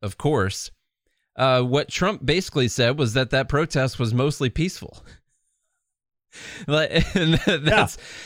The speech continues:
Speaker 1: no, no, it reminds me of what the left does every time there is a violent protest in one of our cities right now. And people say, "Well, Black Lives Matter is out there protesting again, and it's going terribly."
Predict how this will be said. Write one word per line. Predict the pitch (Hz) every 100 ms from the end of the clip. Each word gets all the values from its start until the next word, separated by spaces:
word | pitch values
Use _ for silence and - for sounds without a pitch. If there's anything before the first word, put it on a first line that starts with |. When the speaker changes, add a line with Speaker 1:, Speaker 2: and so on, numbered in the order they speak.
| -
Speaker 1:
no, | 196 196 -
no, | 185 196 190 190
it | - 180
reminds | 156 185 180 208 202
me | 185 180
of | 156 127 120
what | 135 156 165 143
the | 139
left | 135 139 147 - 127
does | 123 123 117 123
every | 120 123
time | 131 123 117
there | 117 117
is | 110
a | 113
violent | 107 113 110 113
protest | - 151 151 120 92 -
in | 120
one | 120
of | 120
our | 110
cities | 107 185 170 131
right | 113 98
now. | 110 95 - _ _ _ -
And | 135 135
people | 143 139 143
say, | - 131 127
"Well, | 156 180 151
Black | 143 165 -
Lives | 160 156 131
Matter | 156 151 147
is | 131
out | 147 -
there | 147
protesting | - 156 156 170 156 - 156
again, | 151 160 131
and | 123
it's | 135 -
going | 160 147
terribly." | 135 160 143 113